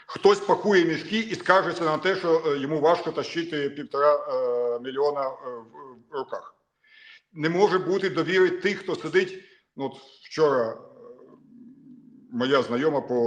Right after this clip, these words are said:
роботі сорок вісім годин без світла. І в той же час міністр енергетики, е, спокійно, е, собі займається розкраданням коштів увірених йому підприємств.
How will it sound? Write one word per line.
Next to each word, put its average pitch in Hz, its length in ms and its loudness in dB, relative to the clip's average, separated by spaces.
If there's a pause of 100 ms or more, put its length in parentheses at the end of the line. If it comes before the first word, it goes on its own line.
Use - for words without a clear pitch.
(720)
роботі 127 520 -2 (720)
сорок 180 640 2 (100)
вісім 156 340 -2
годин 127 360 0
без 123 220 -4
світла. - 320 -14 (1600)
І 185 80 0
в - 120 -4
той 156 220 6
же 139 120 -6
час 190 440 2
міністр 151 380 -4
енергетики, 139 880 -2
е, 120 200 -4
спокійно, 147 640 -6
е, 123 280 -12 (1200)
собі 120 400 -8 (520)
займається 131 1000 0 (240)
розкраданням 135 600 2
коштів 135 400 -2
увірених 120 480 -2
йому 117 160 -4
підприємств. 113 560 -10